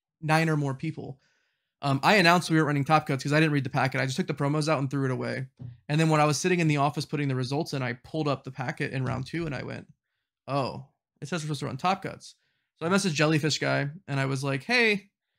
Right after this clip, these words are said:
what's the deal?" And he was like, "Oh, it's T O's discretion." And so I asked everybody what they would like to do. And it was like,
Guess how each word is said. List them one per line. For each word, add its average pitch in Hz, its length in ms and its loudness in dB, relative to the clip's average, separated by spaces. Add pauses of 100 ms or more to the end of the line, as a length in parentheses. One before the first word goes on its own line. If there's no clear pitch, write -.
(160)
what's 151 200 -8
the 151 80 -4
deal?" 151 360 2
And 160 120 2
he 151 80 2
was 147 100 0
like, 151 160 -2
"Oh, 180 180 0
it's 160 140 -2
T 180 240 -4
O's 165 160 -2
discretion." 143 680 -6 (360)
And 151 160 -2
so 151 160 0
I 143 100 4
asked 147 360 0
everybody 143 380 0
what 135 160 -4
they 135 100 -2
would 135 140 -2
like 131 160 -4
to 143 80 -6
do. 131 220 -2
And 127 80 0
it 123 60 -2
was 135 160 -4
like, 135 220 -4